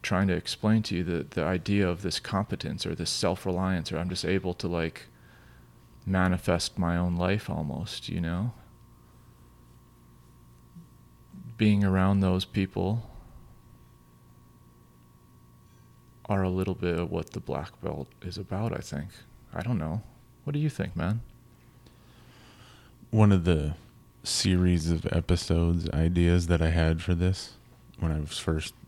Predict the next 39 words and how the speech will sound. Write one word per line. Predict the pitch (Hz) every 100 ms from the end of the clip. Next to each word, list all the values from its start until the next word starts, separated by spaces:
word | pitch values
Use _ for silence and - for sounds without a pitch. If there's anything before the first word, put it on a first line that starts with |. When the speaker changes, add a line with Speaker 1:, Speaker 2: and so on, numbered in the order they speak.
| -
Speaker 2:
like, | 80 -
jotting | 80 76 78
down | 78 78
notes, | 73 76 - -
like, | 78 - - - - -
I'm | 82
gonna | 78
record | 78 76 78
a | 76
podcast, | - 76 73 - 71 -
so | - 85 - - -
let's | 78
be | -
organized | 76 78 78 76 76 71
about | 73 -
it. | - - - - - - - - - - - -
One, | - 90 85 78 - - -
you | - 87
know, | 73
it |
was | 78
gonna | 78 80
be | 78
Booze | 76 87 82 80
with | 80
a |
Black | 80 82 80 -
Belt, | 78 80 - - - - -
which | 82
is | 76
what | 78
this | - 78 76
is, | 76 87
despite | - 78 - 78
the | - 76
lack | 76 -
of |
booze. | 71 73 80 - - - - - - - - - - - -
And, | 95 80 76 73 76